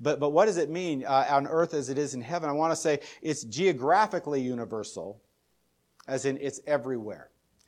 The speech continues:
"Let your kingdom come, your will be done on earth the way it is in heaven,"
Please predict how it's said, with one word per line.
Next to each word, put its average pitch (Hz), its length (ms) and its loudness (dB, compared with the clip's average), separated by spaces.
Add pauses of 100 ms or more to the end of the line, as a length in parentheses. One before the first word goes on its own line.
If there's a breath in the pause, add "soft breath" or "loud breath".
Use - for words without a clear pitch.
(260 loud breath)
"Let 170 240 4
your 190 100 4
kingdom 190 540 -4 (100)
come, 160 540 2
your 139 180 -2
will 143 220 0
be 151 100 -4
done 143 300 0 (360 soft breath)
on 135 280 2
earth 165 580 2 (1080)
the 107 80 -14
way 120 160 -2
it 120 60 -2
is 120 180 -4
in 117 100 -8
heaven," 107 380 -8